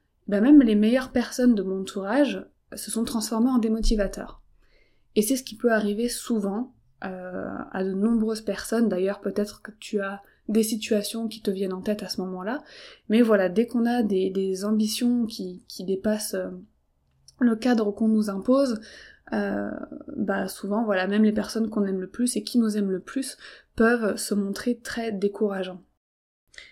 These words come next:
C'est ce qu'il s'est passé pour moi. Leur première réaction, bah, ça a été de trouver tous les arguments possibles et inimaginables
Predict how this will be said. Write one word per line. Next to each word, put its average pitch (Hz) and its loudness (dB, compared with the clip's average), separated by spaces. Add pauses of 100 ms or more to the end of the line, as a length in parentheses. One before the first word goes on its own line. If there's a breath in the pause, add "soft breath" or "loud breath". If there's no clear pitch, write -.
(160 loud breath)
C'est 240 0
ce - -2
qu'il 214 0
s'est 233 4
passé 220 0
pour 202 -2
moi. 190 -8 (440 soft breath)
Leur 208 0
première 254 8
réaction, 226 0
bah, 196 6
ça 202 -2
a 190 0
été 214 2
de 214 4
trouver 220 0
tous - -4
les 233 4
arguments 214 0
possibles 247 -2
et - 0
inimaginables 214 4